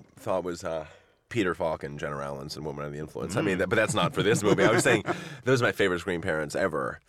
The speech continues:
Speaker 2: Uh-huh.
Speaker 1: Um, uh, but no, I, like, I always said that, like,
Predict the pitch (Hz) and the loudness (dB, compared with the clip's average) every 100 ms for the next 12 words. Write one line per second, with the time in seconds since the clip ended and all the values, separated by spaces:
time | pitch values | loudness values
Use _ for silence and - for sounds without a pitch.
0 | - 110 110 113 98 90 87 87 85 - | -12 -6 -2 2 2 2 0 -4 -8 -12
1 | - 123 - 127 - - - 101 90 90 | -14 -14 -12 -14 -14 -18 -2 0 2 2
2 | 90 - _ _ _ _ _ _ _ 147 | 0 -4 _ _ _ _ _ _ _ -16
3 | 175 - - 170 _ _ - - 151 190 | -16 -16 -18 -18 _ _ -6 2 4 6
4 | 208 135 120 131 131 - - - - 156 | 6 4 4 4 2 -2 -12 -6 0 2
5 | 147 139 131 107 95 95 92 - | 4 4 4 4 2 2 0 -6